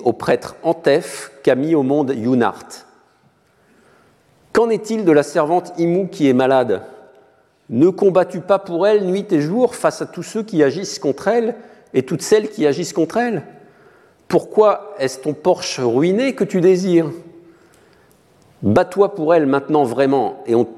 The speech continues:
maintiendra sa maisonnée, et on versera de l'eau pour toi. S'il n'y a plus rien dans ta main, alors ton domaine sera dévasté.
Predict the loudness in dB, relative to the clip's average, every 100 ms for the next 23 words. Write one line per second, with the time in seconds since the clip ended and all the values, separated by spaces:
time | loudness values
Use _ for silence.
0 | -2 0 0 0 -2 2 0 0 -2 -2
1 | 0 2 2 2 0 -2 0 0 -2 -2
2 | 0 2 4 2 0 -2 0 0 -2 -20
3 | -20 _ _ _ _ _ -2 2 4 2
4 | 0 0 4 4 4 2 2 2 0 -2
5 | -2 2 2 2 0 2 2 2 2 2
6 | 2 2 0 0 -4 -6